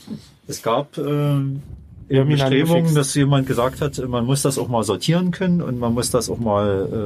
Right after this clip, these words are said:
Speaker 1: aus dem Profil rausnehmen, aber das haben sie noch nicht realisiert.
Speaker 2: Mhm.
Speaker 1: Also der Wunsch ist auf jeden Fall schon mal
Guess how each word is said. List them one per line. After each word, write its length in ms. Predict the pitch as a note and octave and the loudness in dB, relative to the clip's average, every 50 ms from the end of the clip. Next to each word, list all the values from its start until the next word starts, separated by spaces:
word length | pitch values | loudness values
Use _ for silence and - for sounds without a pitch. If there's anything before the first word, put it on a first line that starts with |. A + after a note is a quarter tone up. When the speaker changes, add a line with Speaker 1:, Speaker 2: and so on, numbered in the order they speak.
| G2+ G2+ - G#2+ | -4 -4 -4 -4
Speaker 1:
aus 100 | F#2+ F#2 | -4 -4
dem 100 | A#2+ G#2 | -6 -4
Profil 280 | - G2 - A#2 G#2 | -4 -4 -2 0 0
rausnehmen, 580 | F#2+ G#2 A2 - D#3 - E3+ E3 E3 E3 D#3+ C3 | 0 2 2 2 2 2 2 2 2 2 2 2
aber 140 | C3 B2+ B2+ | 0 0 0
das 100 | A#2+ - | -2 -4
haben 120 | C3 B2 | -4 -2
sie 80 | B2+ B2 | -2 -4
noch 100 | A#2 A#2 | -4 -4
nicht 160 | A2+ G#2 G2+ | -4 -4 -2
realisiert. 520 | G2 G2 G2 G2 F2 F2+ F2 E2+ E2+ - - - - - - - - | -2 -2 -2 -2 -4 -4 -4 -4 -4 -8 -12 -16 -18 -18 -14 -4 0
Speaker 2:
Mhm. 160 | B2+ B2+ C3 | 2 4 6
Speaker 1:
Also 120 | B2+ C3 C3 | 6 6 6
der 120 | C#3 C#3 | 6 6
Wunsch 440 | C#3+ D3 D3+ D#3+ D#3+ - - - - | 6 6 6 4 2 0 -2 -4 -4
ist 160 | - - - | -4 -4 -4
auf 120 | A#2+ A2 A2 | -4 -2 -2
jeden 180 | A2+ A#2+ C3 C3 | -2 -2 -2 0
Fall 160 | - B2+ B2 | -2 -2 -2
schon 160 | - - A#2+ A#2 | -2 -6 -6 -4
mal 380 | A#2 A2+ A2+ A2 A2 A2 A#2 | -2 -2 -2 -2 -4 -6 -8